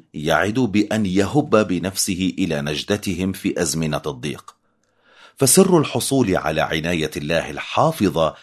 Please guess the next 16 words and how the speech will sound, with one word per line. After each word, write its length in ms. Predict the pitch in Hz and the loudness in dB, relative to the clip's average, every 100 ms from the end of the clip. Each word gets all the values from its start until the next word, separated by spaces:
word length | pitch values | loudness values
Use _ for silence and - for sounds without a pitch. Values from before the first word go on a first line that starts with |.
| _ - | _ -4
كامن 500 | 113 151 175 160 156 | 2 4 4 2 0
في 240 | 131 127 | 2 2
ذلك 420 | 92 131 202 185 170 | 4 4 2 2 2
القلب 460 | 147 - 151 127 | 2 2 2 4
المتعلق 760 | 123 101 107 110 87 123 113 110 | 2 2 0 2 0 2 0 0
بالرب 520 | 110 90 92 101 110 | 0 2 2 2 0
بقوة 920 | 95 90 78 90 135 127 98 92 107 104 - _ | 0 0 0 0 2 2 2 2 0 -2 -8 _
وبمحبة 1000 | 95 104 98 78 76 - 147 123 127 135 120 | -2 2 2 0 -2 0 0 2 2 2 2
وعرفان 720 | 110 135 131 - 165 135 78 | 2 2 0 2 2 4 2
جميل. 460 | 71 73 67 55 - _ _ _ _ - | 0 -2 -4 -10 -16 _ _ _ _ -2
إنه 300 | 143 170 156 | 2 2 4
يعلم 560 | 147 202 156 101 85 73 | 2 2 0 0 0 0
من 200 | 127 127 | 0 0
هم 240 | 113 123 | 2 0
هؤلاء 560 | 78 73 - 80 87 - | 0 -6 -4 -2 0 -2
المؤمنون، 720 | 78 82 95 98 131 147 69 | -6 -6 0 0 2 0 -2